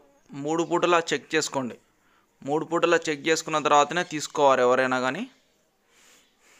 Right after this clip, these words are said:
ఈ కొత్తగా మన ఛానల్ చూసేవాళ్ళు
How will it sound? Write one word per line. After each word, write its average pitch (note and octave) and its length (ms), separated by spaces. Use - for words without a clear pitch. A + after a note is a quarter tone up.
ఈ D3 40
కొత్తగా E3+ 340
మన C#3 100
ఛానల్ D3+ 340
చూసేవాళ్ళు D3 480